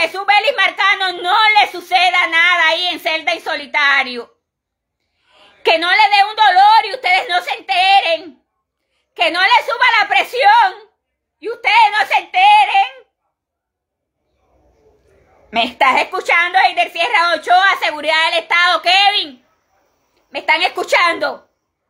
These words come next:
Los hago responsables a todo, partido de Camagüey. Yo voy a seguir por las vías correspondientes. Yo voy a seguir mi denuncia. Y ustedes están conscientes que están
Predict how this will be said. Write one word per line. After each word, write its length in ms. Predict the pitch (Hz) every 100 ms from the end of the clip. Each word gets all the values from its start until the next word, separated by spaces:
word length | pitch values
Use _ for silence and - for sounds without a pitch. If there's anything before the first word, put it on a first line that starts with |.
| _ _ _ _ _ -
Los 160 | - -
hago 220 | 330 370 554
responsables 520 | 427 427 381 415 381 403
a 140 | -
todo, 460 | - 403 415 392 359
partido 680 | 311 294 - 392 480 392 392
de 60 | 359
Camagüey. 920 | 285 254 262 320 320 311 294 269 _ _ _ _ _ _ _ _
Yo 180 | 277
voy 140 | 302 339
a 160 | 339
seguir 320 | 330 302 311 339
por 120 | 320
las 220 | 277 269
vías 340 | 262 294 302 381 _ _
correspondientes. 1000 | 269 254 247 240 226 262 254 247 185 - _ _ _ _ _ _ _ _ _ _ - - 226 277
Yo 140 | 262
voy 100 | 302
a 120 | 349
seguir 280 | 440 359 349
mi 120 | 370
denuncia. 760 | 370 339 330 330 440 320 254 - _ _ _ _ _ _ _ _ _ _ _ _ _ _ _ _ _ _ _ -
Y 80 | 240
ustedes 320 | 240 311 339
están 220 | 349 349
conscientes 520 | 381 330 359 370 381
que 100 | 370
están 380 | 294 302 370 -